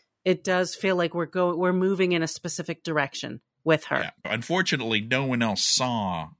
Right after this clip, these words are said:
Speaker 2: her go through this 'cause Boimler had his own crisis where he <laughs> was able to let go, I guess, of his ridiculous agenda, which you could read, um, on his, uh, you know, and
Speaker 1: Yes.
Speaker 2: ended up <laughs> just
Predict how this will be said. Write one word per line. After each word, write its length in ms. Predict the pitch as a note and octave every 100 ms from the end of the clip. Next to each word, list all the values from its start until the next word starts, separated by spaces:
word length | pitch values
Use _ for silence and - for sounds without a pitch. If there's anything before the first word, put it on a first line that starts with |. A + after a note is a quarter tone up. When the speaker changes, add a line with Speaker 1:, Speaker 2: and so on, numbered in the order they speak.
| _
Speaker 2:
her 360 | G#2 F2+ E2 G#2+
go 160 | A2 F#2+
through 280 | - C#3+ A#2
this 440 | - - - -
'cause 160 | - G2+
Boimler 580 | G2 G2+ G#2 G2+ F#2 F2+ _ _ _ _
had 240 | - G#2 G2+
his 180 | G2+ -
own 360 | G#2+ G2+ F#2+
crisis 640 | F2+ - F#2+ F2+ F2+ F2 -
where 140 | F2
he 360 | F#2+ F2+ F2 - _ _ _
<laughs> 260 | - - A#2+
was 160 | B2
able 220 | B2 A#2+ A#2
to 100 | A2
let 320 | G#2+ A2+ G#2+
go, 400 | A#2 A#2 G#2 G2
I 120 | - G2
guess, 440 | G2+ F2 F2+ -
of 240 | - A2+ G#2+
his 400 | A#2+ A2+ B2+ - -
ridiculous 640 | A2+ A#2+ B2+ A#2 B2 G#2+ G#2+
agenda, 520 | F#2+ G#2 F#2 F2+ F2+
which 300 | G#2 F#2+ -
you 60 | G2+
could 180 | G2 F2+
read, 420 | G2 E2 F2 F2+ _ - _ -
um, 320 | G2 F2+ F2+
on 220 | F2 F#2
his, 340 | G2 F2+ - -
uh, 80 | E2 -
you 120 | G2
know, 180 | F2+ F2+
and 100 | F#2
Speaker 1:
Yes. 520 | F#3 F3+ C#3+ C3 - -
Speaker 2:
ended 220 | A#2+ A#2
up 180 | A#2 G2
<laughs> 0 |
just 280 | - -